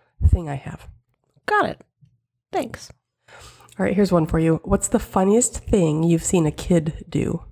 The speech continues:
Speaker 2: Oh, man. When my son was two and a half, it was, like, an eighty degree, uh, Saint Patrick's Day. And he was outside in the yard just in a pull-up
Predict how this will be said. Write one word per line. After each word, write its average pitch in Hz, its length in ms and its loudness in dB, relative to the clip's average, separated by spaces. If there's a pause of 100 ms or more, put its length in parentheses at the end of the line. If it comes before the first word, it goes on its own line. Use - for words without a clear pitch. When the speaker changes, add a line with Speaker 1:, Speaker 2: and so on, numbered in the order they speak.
(520)
Speaker 2:
Oh, 151 140 4
man. 127 400 2 (480)
When 170 220 2
my 160 140 4
son 185 440 4
was 151 420 2 (500)
two 143 500 2 (360)
and 160 120 4
a 147 40 4
half, 135 560 -2 (500)
it 147 120 4
was, 156 120 2
like, 147 100 2
an 143 180 2
eighty 151 240 4
degree, 135 680 2 (580)
uh, 139 400 -2
Saint 135 220 0
Patrick's 139 340 -4
Day. - 220 -4 (640)
And 170 120 2
he 170 80 6
was 151 140 2
outside 165 400 2
in 160 100 4
the 143 160 4
yard 135 360 0
just - 200 -2
in 147 60 2
a 135 40 2
pull-up - 460 -2